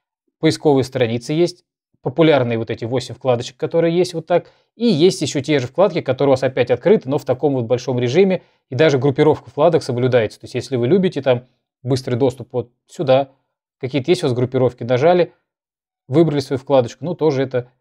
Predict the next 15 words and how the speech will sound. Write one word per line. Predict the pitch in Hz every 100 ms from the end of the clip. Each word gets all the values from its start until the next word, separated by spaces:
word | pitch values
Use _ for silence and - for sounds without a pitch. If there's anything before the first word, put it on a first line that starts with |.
| _ _
такое | 113 127 131
своеобразное | 127 117 123 127 123
удобство | 127 120 -
позволяет | _ 110 117 120 98
сделать. | 101 95 - _ -
Если | 160 165
хотите | 180 156
вернуться | 165 170 - 151
к | -
обратному, | 160 160 147 202 202 135
как | - 131 131
он | 131
и |
был, | 120 117 101
то | 180 175